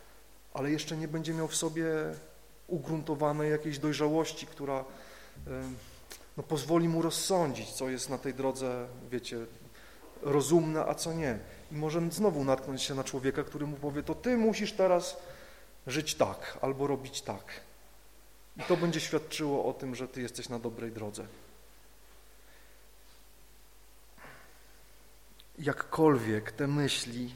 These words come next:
są przekazywane i są rozważane w Kościele, to musimy pamiętać, że żyjemy nie dla ludzi i dla ich koncepcji,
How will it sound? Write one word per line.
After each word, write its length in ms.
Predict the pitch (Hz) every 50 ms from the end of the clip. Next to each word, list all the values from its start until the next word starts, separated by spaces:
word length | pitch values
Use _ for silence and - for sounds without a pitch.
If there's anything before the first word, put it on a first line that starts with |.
| - -
są 300 | - - - 147 135 131
przekazywane 920 | 135 - - 135 - - 123 113 120 123 117 127 123 120 117 117 117 117 110
i 80 | 117
są 220 | - - 143 131 127
rozważane 500 | 131 120 117 - 131 117 123 120 123 117
w 80 | -
Kościele, 460 | - 123 113 - - - 120 117 117
to 100 | 113 -
musimy 360 | 127 131 120 - - 139 131 123
pamiętać, 640 | - 135 135 131 127 120 113 - 123 131 - - - - - - - - - - -
że 320 | 120 104 123 123 120 123 - - - - - - -
żyjemy 720 | 123 107 117 135 135 135 139 139 139 135 139 139 139 139 131 -
nie 340 | 131 123 127 139 147 147 143 131
dla 340 | 123 127 139 135 127 131 123 120
ludzi 560 | 127 127 135 147 139 117 104 110 117 147 175 170 - - - - - - - - - - - - - - - - - - -
i 100 | - 139
dla 140 | 127 139 -
ich 220 | - 165 127 -
koncepcji, 760 | - 156 139 131 - 139 131 117 - - - - 147 165 185